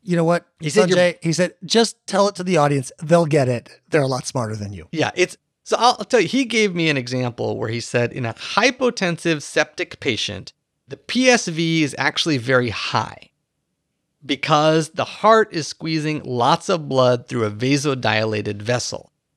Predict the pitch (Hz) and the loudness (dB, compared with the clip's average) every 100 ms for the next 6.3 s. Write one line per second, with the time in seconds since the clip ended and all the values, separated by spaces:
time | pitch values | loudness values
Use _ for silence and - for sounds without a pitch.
0 | _ 135 139 139 135 127 - 185 190 202 | _ -2 0 0 -2 -2 -2 4 4 4
1 | - - - 262 - 120 113 - 120 107 | -2 -12 -2 0 0 -4 -6 -6 -8 -2
2 | 139 151 151 - 110 - 185 - 127 - | 0 2 0 -2 -8 -2 -2 0 -2 -2
3 | 123 - 254 240 - 135 120 120 _ _ | -10 -2 0 0 -4 -4 -4 -4 _ _
4 | _ 151 160 147 - - 196 175 - 139 | _ 0 2 0 -2 0 2 2 0 -2
5 | 135 - 123 113 110 117 - 151 127 113 | -2 0 0 0 -6 -6 0 2 2 -2
6 | 110 131 | -6 -12